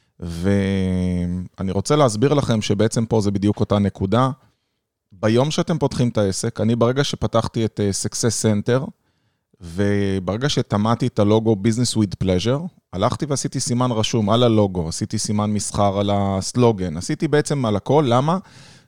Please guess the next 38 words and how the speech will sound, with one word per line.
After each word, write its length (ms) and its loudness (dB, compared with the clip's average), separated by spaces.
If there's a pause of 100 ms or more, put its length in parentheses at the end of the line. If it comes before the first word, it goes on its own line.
(100)
כי 440 2 (220)
מי 180 2
יודע 580 4
מתי 260 0 (160)
תבוא 200 2
האופציה 320 2
לאקזיט, 420 0
מי 100 2
יודע 200 4
מתי 260 2
תבוא 220 0
האופציה 280 0
לרכישה, 520 -2
מי 120 2
יודע 220 2
מתי 240 0
אני 120 0
ארצה 200 -2
למזג 460 0
או 60 2
למכור 360 2
את 80 -4
החברה 400 0
שלי, 320 0 (640)
והאמת 840 0
שזה 240 2
לא 180 6
עלויות 320 4
כאלה 200 0
גדולות. 360 0
כמה 200 2
עולה 140 2
היום 180 2
לעשות, 460 -4
אה, 280 2
רישום 300 -2
סימן 260 -2
מסחר? 380 -2